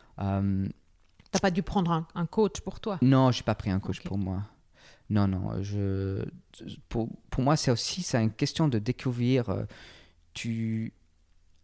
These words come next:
Speaker 1: tous les jours, tous les semaines, tous les mois, tous les courses, tu, tu apprends des choses sur, euh, sur toi-même.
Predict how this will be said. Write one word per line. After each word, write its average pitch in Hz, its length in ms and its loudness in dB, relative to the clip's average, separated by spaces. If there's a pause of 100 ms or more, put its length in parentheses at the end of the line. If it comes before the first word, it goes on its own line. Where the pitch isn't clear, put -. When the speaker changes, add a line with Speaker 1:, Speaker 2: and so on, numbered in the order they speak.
Speaker 1:
tous - 120 -2
les 185 100 6
jours, 143 420 2 (200)
tous - 120 -2
les 147 100 2
semaines, 123 540 2
tous - 140 -10
les 117 100 4
mois, 113 300 2
tous - 140 -4
les 120 80 0
courses, 120 340 -4
tu, 110 300 -4 (1120)
tu 113 380 -8 (640)
apprends 139 340 2
des 143 120 4
choses 117 460 0
sur, 107 360 -4
euh, 107 160 0
sur - 160 -8
toi-même. 104 320 -4